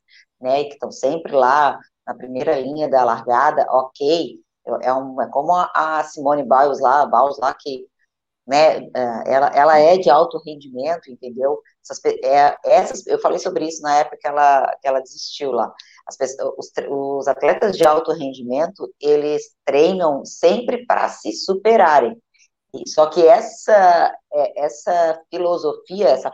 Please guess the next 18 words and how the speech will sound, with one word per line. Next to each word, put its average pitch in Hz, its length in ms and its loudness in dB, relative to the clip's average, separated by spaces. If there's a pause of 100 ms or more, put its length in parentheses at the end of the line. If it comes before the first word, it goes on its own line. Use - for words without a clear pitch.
forma 175 340 0
de 143 140 -18
treinamento, 139 720 -6
né, 131 160 -4 (100)
na 127 120 -10
realidade, 123 360 -2
uma, 117 240 -6
é 117 60 -6
um, 113 220 -10
é 117 60 -12
um 117 220 -16
sistema - 380 -6
de - 100 -12
treinamento, 131 400 -6
esse - 120 -20 (100)
sistema 156 260 -4
de - 120 -12
treinamento, 156 600 0